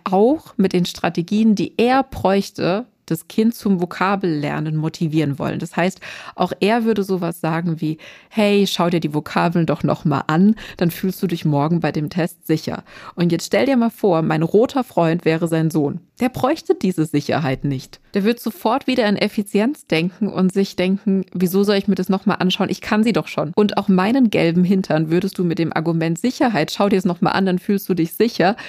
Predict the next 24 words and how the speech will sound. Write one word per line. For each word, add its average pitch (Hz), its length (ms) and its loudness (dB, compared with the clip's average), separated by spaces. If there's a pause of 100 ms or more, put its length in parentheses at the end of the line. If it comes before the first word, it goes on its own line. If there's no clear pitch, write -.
(160)
würdest 185 300 2
du 156 40 0
nicht 170 280 0
hochbekommen. 160 520 -2 (220)
Du 170 100 -6
brauchst 175 380 -2
da 208 180 -2
verbal 165 480 0
einfach 196 380 -2 (100)
anderes 202 400 0
Futter, 233 460 -2 (400)
dass 185 240 -2
die 170 140 -2
Kinder 202 420 4
sagen, 165 520 0 (340)
„Okay, 277 580 0 (160)
mach 220 240 2
ich, - 280 -10
schau 160 220 -2
ich 165 100 -4
mir 170 100 0
noch 180 160 -2
mal 220 180 0
an.“ 170 160 0